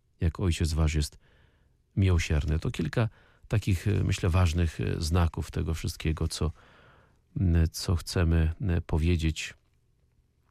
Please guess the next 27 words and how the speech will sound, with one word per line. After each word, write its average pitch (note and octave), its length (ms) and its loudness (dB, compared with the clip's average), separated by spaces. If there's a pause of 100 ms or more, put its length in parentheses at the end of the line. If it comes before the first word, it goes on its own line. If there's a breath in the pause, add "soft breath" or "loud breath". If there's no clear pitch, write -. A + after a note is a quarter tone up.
(180)
sobie, F#2 400 2
abyśmy, E2+ 480 0 (760 soft breath)
y, F#2+ 180 2
abyśmy F2 800 2
i G2 160 0
z - 80 -6
tą G2 160 0
podniesioną F#2 520 2
głową, G2+ 540 0
y, E2+ 40 -2
chodzili, A#2 480 -2
ale, F2 300 0 (500 loud breath)
ale F2+ 240 4
też - 420 -2
mieli E2 440 2
świadomość D2+ 560 0
tego, D2+ 340 -2 (680 soft breath)
y, F2+ 160 0
co G#2+ 180 -2
to G2 140 0
znaczy, E2 540 0 (240)
y, E2+ 120 0
dla D#2+ 260 2
nas, D2 340 -2 (680 soft breath)
że D#2 400 2
jesteśmy D2+ 640 0 (480)
dziećmi F#2+ 640 0